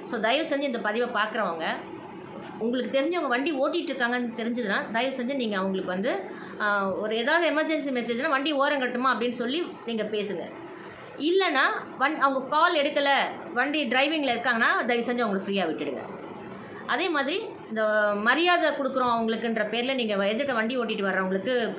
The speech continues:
பெருசா கும்பிடெல்லாம் போட வேண்டியதில்லை. சின்னதா ஒரு ஸ்மைல் பண்ணாலே போதும். அவங்கள நேர்ல பார்க்கும்போது நீங்க என்ன பேசணுமோ நீங்க பேசிக்கலாம். இல்ல ரொம்ப முக்கியமானவங்க அப்படின்னாக்கா வண்டியை ஓரம் கட்டி நின்னு பேசிட்டு போங்க.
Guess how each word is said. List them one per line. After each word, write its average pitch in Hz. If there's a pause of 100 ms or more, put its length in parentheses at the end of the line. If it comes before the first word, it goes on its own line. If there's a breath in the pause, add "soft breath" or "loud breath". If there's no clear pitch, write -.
(200)
பெருசா 247 (100)
கும்பிடெல்லாம் 214
போட 196
வேண்டியதில்லை. 165 (120)
சின்னதா 277
ஒரு 220
ஸ்மைல் 208
பண்ணாலே 190
போதும். 226
அவங்கள 277
நேர்ல 277
பார்க்கும்போது 220
நீங்க 285 (640 loud breath)
என்ன 294
பேசணுமோ 247
நீங்க 269
பேசிக்கலாம். 180
இல்ல 320
ரொம்ப 294
முக்கியமானவங்க 285
அப்படின்னாக்கா 220
வண்டியை 262
ஓரம் 240
கட்டி 240
நின்னு 269
பேசிட்டு 196
போங்க. 160